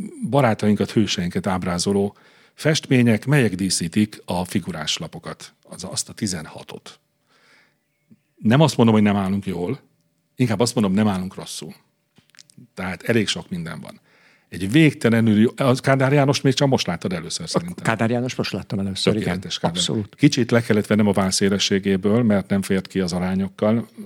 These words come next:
Speaker 1: a kártyára. De neked az meg volt, hogy Kádár Jánosnak milyen elképesztően széles háta volt? Ő tám birkózott? Azt hittem, te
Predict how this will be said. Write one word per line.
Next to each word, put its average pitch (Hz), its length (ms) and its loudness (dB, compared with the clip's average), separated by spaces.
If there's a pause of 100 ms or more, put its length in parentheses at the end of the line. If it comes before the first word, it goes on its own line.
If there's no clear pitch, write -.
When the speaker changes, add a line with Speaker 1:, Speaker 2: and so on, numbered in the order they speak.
(120)
Speaker 1:
a - 360 -12
kártyára. 104 640 -4 (580)
De - 160 -10 (800)
neked - 280 -2
az 104 100 2
meg 90 260 -2
volt, 156 180 2
hogy 87 120 -6
Kádár 87 340 -4
Jánosnak 92 460 -4
milyen 90 220 -2
elképesztően - 640 -8
széles 95 360 -2
háta 101 280 -4
volt? - 380 -12
Ő - 80 -8
tám 151 260 -4
birkózott? - 880 0 (1700)
Azt 165 140 0
hittem, 185 300 0
te 180 200 0